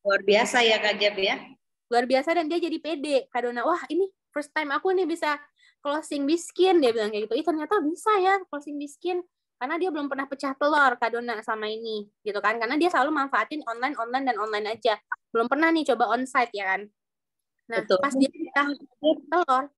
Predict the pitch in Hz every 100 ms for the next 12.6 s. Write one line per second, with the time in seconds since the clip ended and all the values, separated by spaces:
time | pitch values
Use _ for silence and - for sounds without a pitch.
0 | _ _ - 339 - _ _ - 208 214
1 | 214 - 294 285 311 - 254 269 294 339
2 | 320 294 262 254 277 277 240 202 190 233
3 | - 240 - 196 196 277 302 262 262 240
4 | - 208 214 233 233 233 233 226 226 269
5 | 320 240 - 226 214 208 - 175 156 156
6 | 156 269 262 185 180 185 175 180 180 -
7 | - 151 147 156 202 240 196 151 180 214
8 | 208 180 170 165 185 240 196 165 190 202
9 | 175 170 160 160 240 - 165 143 - -
10 | - _ 190 226 - 202 214 190 208 180
11 | 202 196 _ _ _ 185 185 190 196 196
12 | 208 190 185 247 277